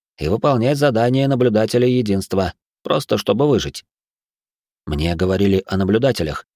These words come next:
но я так и не понял, кто или что это такое. Да, наблюдатели — это важно, так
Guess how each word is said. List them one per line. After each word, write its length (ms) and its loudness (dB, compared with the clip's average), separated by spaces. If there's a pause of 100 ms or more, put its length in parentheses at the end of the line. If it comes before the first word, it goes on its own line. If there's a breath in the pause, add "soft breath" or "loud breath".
(400)
но 140 -2
я 140 0
так 200 0
и 40 2
не 100 0
понял, 360 0 (380)
кто 400 2
или 220 2
что 260 0
это 200 0
такое. 440 -4 (640)
Да, 800 -2 (100)
наблюдатели — 840 2 (340)
это 240 -2
важно, 560 0 (400)
так 160 -4